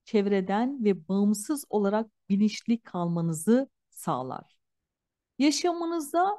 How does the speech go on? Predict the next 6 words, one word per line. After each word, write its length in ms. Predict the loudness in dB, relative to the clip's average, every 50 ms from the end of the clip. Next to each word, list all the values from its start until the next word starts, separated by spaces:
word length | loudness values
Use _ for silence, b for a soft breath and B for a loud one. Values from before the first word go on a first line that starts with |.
| -4 0
yürüdüğünüzde 960 | 4 6 6 8 8 6 6 6 6 6 8 6 6 4 2 2 2 0 0 0
nasıl 240 | 0 -2 -2 -2
olacaksınız? 1000 | -2 0 -2 -2 -4 -6 -6 -6 -6 -10 -16 -14 -10 -10 -10 -10 -12 -16 -20 -20 _ _ _ _ _ _ _ _ _ _ _ _ _ _ 0
Kendinizi 640 | 2 4 4 4 4 4 4 2 2 2 0 -2 -4 -2 0
ailenizle, 960 | 0 2 4 6 6 8 8 8 8 8 8 6 4 0 -4 -4 -6 -6 -8 _ _ _ _ -16
işinizde, 880 | -14 -12 -6 -2 0 2 4 4 2 2 -2 -2 0 0 0 0 -2 -8